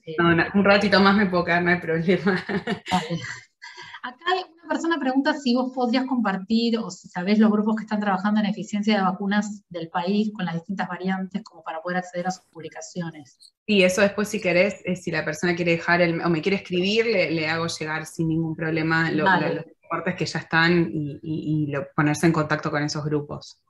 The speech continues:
Speaker 1: Bueno, Paula, si querés contactarte con Josefina, está su mail ahí en el, en el chat,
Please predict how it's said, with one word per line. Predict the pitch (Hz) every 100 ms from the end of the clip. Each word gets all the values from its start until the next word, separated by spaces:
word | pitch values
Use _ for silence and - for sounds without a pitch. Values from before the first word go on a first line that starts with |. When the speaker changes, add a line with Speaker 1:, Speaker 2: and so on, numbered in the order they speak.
| _
Speaker 1:
Bueno, | 190 180 180 185
Paula, | 190 208 220 226
si | 226 196
querés | 190 180 196
contactarte | 214 190 180 - 185 208
con | 196
Josefina, | 175 185 175 208 208
está | 214 190
su | -
mail | 175 180 185 180
ahí | 175 180
en | 175 170
el, | 165 160 160 160 160 - _ -
en |
el | 165 160
chat, | - 196